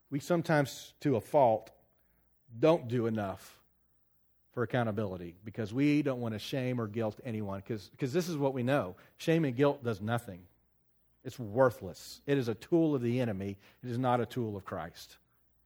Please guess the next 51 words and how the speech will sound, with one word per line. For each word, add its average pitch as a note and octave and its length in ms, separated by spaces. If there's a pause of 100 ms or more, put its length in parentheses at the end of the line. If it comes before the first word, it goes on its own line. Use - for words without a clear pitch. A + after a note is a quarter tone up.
(360)
I E3+ 120
can B2+ 200
shame E3 480
and A2+ 240
guilt D3+ 340
you A#2+ 140
into A2+ 140
coming A#2 300
to A2 40
church. - 540 (400)
I D#3 100
can D3 160
tell F3 240
you D#3+ 80
your D3+ 240
salvation E3+ 540
depends A3 460
on F#3 120
you F3 100
sitting F3 300
in F3 80
that D#3 160
seat. C#3 320 (520)
If C#3 100
you A#3 120
never A#3+ 260
invited A3 360
anybody A3 440
to G3 80
church, G#3+ 340
then F3+ 160
Jesus B3 380
is G3 200
not A#3 280
gonna A#3+ 160
invite G#3+ 580
you D#4+ 160
into D4+ 160
the C#4 100
gates C#4+ 280
of B3+ 80
heaven. G3+ 340
Well, D3+ 100
that E3 80
would F3 120
be B2+ 80
a A2 40
good G#2+ 160
sermon, A#2+ 320
wouldn't G#2 220
it? - 160